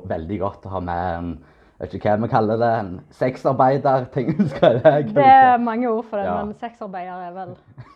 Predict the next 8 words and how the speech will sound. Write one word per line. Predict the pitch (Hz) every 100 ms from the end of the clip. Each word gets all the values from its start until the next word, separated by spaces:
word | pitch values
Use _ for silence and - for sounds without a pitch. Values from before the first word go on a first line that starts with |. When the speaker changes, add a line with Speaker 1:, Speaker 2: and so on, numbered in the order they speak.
| 147
Speaker 1:
<laughs> | 147 - _ _ -
Ja, | 110 131 139 - _ _
vi | 113 -
kommer | - 139 127 120
mer | 135
inn | 113 98
på | 120
det. | 127